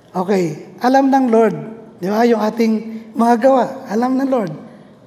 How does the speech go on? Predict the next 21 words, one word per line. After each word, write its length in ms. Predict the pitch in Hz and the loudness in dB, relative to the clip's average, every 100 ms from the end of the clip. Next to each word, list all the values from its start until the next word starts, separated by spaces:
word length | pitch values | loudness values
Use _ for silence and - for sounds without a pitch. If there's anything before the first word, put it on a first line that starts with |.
| - | -4
Good 400 | 233 254 - 254 | 2 2 2 -2
or 160 | 214 | -2
bad, 240 | 185 208 196 143 - | 0 -2 -2 -6 -6
alam 160 | 185 208 | -4 -2
yan 240 | 208 202 | -2 -2
ng 80 | 190 | -2
Lord. 240 | 180 147 - - - - - | -4 -6 -12 -20 -20 -20 0
Alam 240 | 269 302 330 | 4 4 4
niya 120 | 349 | 4
din, 240 | 262 285 277 | 4 4 4
nakakaunti 640 | 277 247 262 269 269 269 | 0 0 2 0 2 2
lang 160 | 262 262 | 2 0
yung 80 | 247 | -4
ating 160 | 240 254 | -4 -4
kakayahan. 880 | 240 240 247 226 254 202 151 - - - - | -2 2 2 2 0 0 -4 -10 -20 -20 -14
Limited 480 | - 262 277 294 320 | 0 4 4 2 0
lang 240 | 262 302 294 | 2 0 2
tayo, 240 | 311 311 | 2 2
di 160 | 220 233 | 2 0
po 160 | 220 | 0
ba? 320 | 202 180 156 | 0 -2 -6